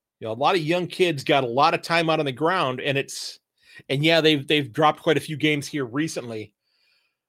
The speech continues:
but it's, it's, it's still a situation where, you know, it, it got some of those kids kind of fast forwarded into being part of the, of the big club.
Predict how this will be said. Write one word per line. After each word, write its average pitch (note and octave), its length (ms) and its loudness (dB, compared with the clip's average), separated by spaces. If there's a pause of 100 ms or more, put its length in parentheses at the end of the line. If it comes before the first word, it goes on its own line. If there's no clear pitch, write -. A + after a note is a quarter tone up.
(100)
but B2+ 360 0
it's, D3+ 240 -4
it's, C#3+ 320 -4
it's C3+ 180 -6
still F3 180 -2
a D#3 60 -2
situation C#3+ 640 -4
where, B2+ 360 0 (1120)
you C3 100 -2
know, A#2+ 60 0
it, D3 180 2
it E3+ 140 -2
got E3 200 2
some D3+ 140 -2
of D3 60 0
those D3 160 2
kids D3 220 -2
kind D3 140 0
of B2 80 -6
fast - 380 0
forwarded D3 580 -2
into C3 720 -4 (600)
being D3 280 4
part C#3+ 380 4
of C3+ 220 2
the, B2+ 300 0
of B2 280 -2
the B2 80 -8
big A#2+ 220 0
club. C#3 400 0